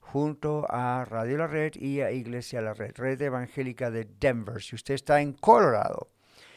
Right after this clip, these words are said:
y, ah, está buscando una iglesia cristiana de sana doctrina, de sana enseñanza, que abra la Biblia el pastor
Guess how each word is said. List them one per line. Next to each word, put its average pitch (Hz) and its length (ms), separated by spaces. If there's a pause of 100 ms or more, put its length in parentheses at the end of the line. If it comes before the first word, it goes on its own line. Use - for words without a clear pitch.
(260)
y, 160 800
ah, 135 380 (440)
está 123 320
buscando 156 920
una 135 320
iglesia 131 680
cristiana 127 800
de 110 200
sana 123 540
doctrina, 113 720
de 104 140
sana 120 380
enseñanza, 120 840
que - 160
abra 127 240
la 117 140
Biblia 180 420
el 165 80
pastor 156 540